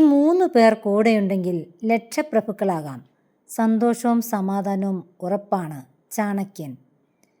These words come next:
ചാണക്യൻ്റെ നീതിശാസ്ത്രം എപ്പോഴും വളരെയധികം പ്രാധാന്യത്തോടെ പലരും കണ്ടിരുന്ന ഒന്നു തന്നെയാണ്. നമ്മുടെ ജീവിതത്തിൽ ഇവരെ കൂടെ കൂട്ടുന്നത്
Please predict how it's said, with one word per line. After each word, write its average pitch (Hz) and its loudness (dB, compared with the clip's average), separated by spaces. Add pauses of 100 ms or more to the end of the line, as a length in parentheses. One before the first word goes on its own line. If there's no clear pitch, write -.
(340)
ചാണക്യൻ്റെ 247 0
നീതിശാസ്ത്രം 220 -2 (220)
എപ്പോഴും 294 0
വളരെയധികം 240 0
പ്രാധാന്യത്തോടെ 208 -2 (920)
പലരും 240 2
കണ്ടിരുന്ന 214 0
ഒന്നു 202 -2
തന്നെയാണ്. 202 -2 (640)
നമ്മുടെ 233 4
ജീവിതത്തിൽ 214 2 (580)
ഇവരെ 269 4
കൂടെ 269 0
കൂട്ടുന്നത് 220 0